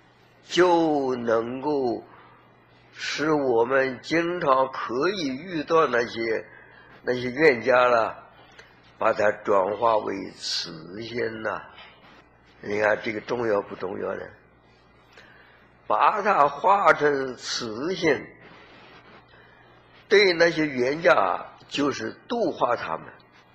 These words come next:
怨恨心是一种，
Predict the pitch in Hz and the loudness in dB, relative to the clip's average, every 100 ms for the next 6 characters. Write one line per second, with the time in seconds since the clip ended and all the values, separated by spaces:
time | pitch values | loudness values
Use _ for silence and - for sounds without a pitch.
0 | _ _ - - - _ _ - _ _ | _ _ -20 -20 -20 _ _ -20 _ _
1 | - _ _ _ - 185 226 202 175 160 | -20 _ _ _ -16 4 8 8 6 2
2 | 196 147 127 139 131 117 - - - - | 2 0 0 0 0 -10 -16 -20 -20 -12
3 | - 147 147 139 131 127 120 117 | -6 -2 0 -2 -2 -2 -2 -8